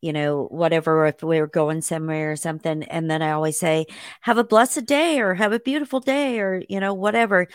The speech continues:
And, and people look at you like, "Wow, like, n-, nobody's, you know, been nice to me like that for a very long time." Little bitty things like that, I think, go such a long way.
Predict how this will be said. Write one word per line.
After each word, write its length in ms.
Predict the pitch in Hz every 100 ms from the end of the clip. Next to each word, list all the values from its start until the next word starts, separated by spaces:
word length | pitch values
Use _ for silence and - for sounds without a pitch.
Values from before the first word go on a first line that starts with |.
| - - - -
And, 220 | 190 170 -
and 240 | 185 185
people 360 | - 247 247 220
look 240 | 196 202
at 120 | 220
you 180 | 180 180
like, 360 | 170 165 160 - _ _ _ -
"Wow, 400 | 175 240 131 -
like, 340 | 147 147 - _ _ _ _ - _
n-, 240 | 147 147 -
nobody's, 760 | 151 143 147 185 180 - - - _ _ _
you 80 | 156
know, 260 | 151 147 156 _ _ _ _ -
been 160 | 165
nice 280 | 151 151 -
to 80 | 196
me 200 | 165 156
like 240 | 151 151
that 280 | - 156 -
for 160 | 156 151
a 40 | 143
very 280 | 151 147
long 300 | 147 147 143
time." 360 | 139 160 151 - - - -
Little 460 | 208 214 277 262 _ _
bitty 240 | 220 208
things 400 | 190 196 180 180
like 160 | 180 170
that, 180 | 170 165
I 100 | 160
think, 280 | - 170 -
go 280 | 170 160 160
such 360 | - 175 175
a 80 | 170
long 420 | 151 151 151 151
way. 420 | 143 147 143 160